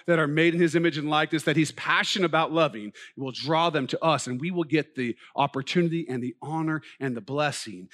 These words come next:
to be used of God as his body, to see them enter the kingdom, get baptized in the name of the Father, the Son, and the Holy Spirit, and be discipled to do all the things that he's commanded. There is nothing like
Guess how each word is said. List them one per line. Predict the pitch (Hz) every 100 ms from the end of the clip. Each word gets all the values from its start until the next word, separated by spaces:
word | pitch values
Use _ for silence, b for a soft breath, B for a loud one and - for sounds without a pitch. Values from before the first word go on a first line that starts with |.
| B
to | -
be | 139 107
used | 107 165 180 175
of | 131
God | 117 110
as | -
his | - 160
body, | 131 139 110 110 B -
to | 131
see | - 175 160
them | 131 -
enter | 135 143
the | 127
kingdom, | - 147 123 98 92 _ _ _ _ _ _ _ _
get | 175 160 -
baptized | 131 123 - 123 117
in | 120
the |
name | 123 113
of |
the | -
Father, | 139 123 120
the |
Son, | - 131
and |
the | 117
Holy | 120
Spirit, | 113 - 113 -
and | -
be | 123
discipled | 92 - 135 139 - 98 - B -
to | 139
do | 117
all | 120
the | 135
things | - 127
that | 110
he's | 113
commanded. | - 98 98 - - _ _ _ _ _
There | 175 156
is | 120
nothing | 147 151 - 180 170
like | 139 135